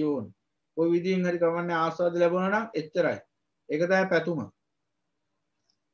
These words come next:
මිනිස්සෙක් වෙලා ඉපදුනේ මොටද? ඒ ඥානෙ කොහෙද තියෙන්නේ කියලා බලන්න ඕන පොඩ්ඩක් පරීක්ෂා කරලා. වටිනා මනුෂ්‍ය ජීවිතයක්.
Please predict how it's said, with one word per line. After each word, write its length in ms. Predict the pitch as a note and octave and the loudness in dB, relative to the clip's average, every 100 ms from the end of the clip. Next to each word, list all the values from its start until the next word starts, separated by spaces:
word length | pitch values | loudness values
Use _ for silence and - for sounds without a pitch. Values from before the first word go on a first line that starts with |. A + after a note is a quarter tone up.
| _ C3 | _ -4
මිනිස්සෙක් 580 | C#3 D#3 D#3 - D#3 D#3 | -2 0 -2 -2 -2 0
වෙලා 220 | D3 D3 | 2 2
ඉපදුනේ 400 | D3 D#3+ D#3+ D3+ | 0 -4 -4 -4
මොටද? 400 | D3+ D#3+ F#3 B2 - _ _ _ _ _ _ _ _ _ _ _ _ _ _ _ _ _ _ _ _ - | -4 -2 -2 -4 -8 _ _ _ _ _ _ _ _ _ _ _ _ _ _ _ _ _ _ _ _ 0
ඒ 100 | F3 | 2
ඥානෙ 440 | F3 G3+ A3+ A#3 | 4 4 2 2
කොහෙද 260 | A3 A3+ A#3 | 4 4 4
තියෙන්නේ 360 | A3 A#3+ C4 C4+ | 0 -2 -2 2
කියලා 240 | B3 A3 | 2 4
බලන්න 260 | G#3 G3+ G3+ | 6 4 4
ඕන 180 | G3+ F#3 | -2 -2
පොඩ්ඩක් 280 | F#3 F3 | 0 0
පරීක්ෂා 400 | F3 E3 D#3+ E3 | 2 0 0 0
කරලා. 360 | D3+ C#3+ A#2 - - _ _ _ _ _ _ _ _ _ _ _ _ _ _ _ _ - | 0 -2 -4 -8 -14 _ _ _ _ _ _ _ _ _ _ _ _ _ _ _ _ 0
වටිනා 480 | D3 F3+ G#3+ C4 C#4+ | 4 4 6 8 8
මනුෂ්‍ය 380 | B3+ B3+ C4 C#4 | 8 4 4 4
ජීවිතයක්. 600 | D4 C#4+ A3+ G#3+ A#2+ | 4 2 2 2 0